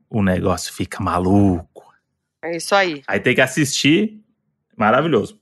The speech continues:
Speaker 1: O primeiro episódio já é maravilhoso e só vai melhorando. Obra-prima aí do Apple T V Plus.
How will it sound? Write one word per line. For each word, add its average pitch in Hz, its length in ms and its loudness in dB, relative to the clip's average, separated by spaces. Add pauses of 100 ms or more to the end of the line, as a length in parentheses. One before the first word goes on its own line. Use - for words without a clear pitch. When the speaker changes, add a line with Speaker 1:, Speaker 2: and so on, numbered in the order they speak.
(460)
Speaker 1:
O - 20 -20
primeiro 104 340 4
episódio 107 300 2
já 110 80 4
é 107 60 2
maravilhoso 110 720 2
e - 100 -8
só 131 220 0
vai 117 160 2
melhorando. 135 500 0 (420)
Obra-prima 113 600 0
aí 107 100 2
do 98 400 0 (240)
Apple 107 240 -4
T - 120 -6
V 104 80 2
Plus. - 380 -12